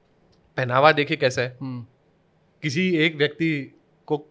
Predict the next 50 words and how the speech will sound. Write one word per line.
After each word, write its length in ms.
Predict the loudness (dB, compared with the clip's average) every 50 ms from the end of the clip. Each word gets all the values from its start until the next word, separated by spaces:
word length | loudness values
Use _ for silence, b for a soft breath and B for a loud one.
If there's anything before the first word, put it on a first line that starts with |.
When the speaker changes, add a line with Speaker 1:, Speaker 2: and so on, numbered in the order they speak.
| _ -14
Speaker 1:
विशेष 300 | -12 -8 -8 -8 -4 0
तौर 180 | 2 2 2
पे, 60 | 4
Speaker 2:
हाँ। 120 | 2 2 2
Speaker 1:
मतलब 300 | 2 0 0 -2 -2 -2
उससे 200 | -4 -4 -6 -6
जुड़ने 260 | -4 -4 -2 0 -2
की 80 | -2 -2
कोशिश 320 | -2 -2 -2 -2 -4 -6
की 120 | -6 -4
गई 200 | -2 -2 -2 0
है। 60 | 2 6
Speaker 2:
थोड़ा 140 | 6 6
झुक 200 | 6 4 0 0
के 80 | 0 0
चलता 300 | 2 2 0 2 2 2
है, 80 | 4 4
आगे 240 | 2 2 2 -2
बेंड 260 | 2 2 2 2 2 2
होके 240 | 0 0 -2 -4
थोड़ा, 240 | -2 0 2 2 2
मतलब 240 | 2 0 0 -2 -2
उसका 160 | 0 0 0
सारा 260 | 2 2 4 4 4
जो 140 | 2 2 0
जेस्चर 420 | -2 -2 -4 -4 2 2 4 4 4
है, 320 | 4 2 2 2 4 4
Speaker 1:
बिल्कुल, 360 | 4 2 2 2 2 0 2
बिल्कुल, 280 | 2 0 0 2 2 2
Speaker 2:
वही 80 | 2
Speaker 1:
बिल्कुल। 200 | 4 2 2 2
Speaker 2:
नीली 120 | 2 0 -2
पगड़ी, 680 | 0 -2 -2 -2 0 -2 -2 -2 -2 -2 -4 -6 -6 -4 -4
Speaker 1:
बिल्कुल। 260 | -4 -4 -4 -4 -2
Speaker 2:
वही 160 | -2 -2 -2
केश 360 | -2 0 2 4 4 4 2
भी 100 | 0 0
वै-, 220 | 2 2 2 2 0
मतलब 500 | 0 2 2 0 2 -2 -4 -4 -2 0
दाढ़ी 240 | 0 0 2 0 -2
की 160 | -4 -6 -6
भी, 120 | -6 -4 -2
मतलब 180 | 0 0 2
Speaker 1:
बिल्कुल, 180 | 2 0 0 0
Speaker 2:
फॉर्मेशन 280 | 0 0 0 -2 -2 -2
Speaker 1:
बिल्कुल, 180 | -2 0 0
Speaker 2:
वैसे 180 | -2 -2 -2 -6
ही 60 | -8
Speaker 1:
बिल्कुल। 180 | -6 -4 -4 -4
Speaker 2:
है। 160 | -4 -6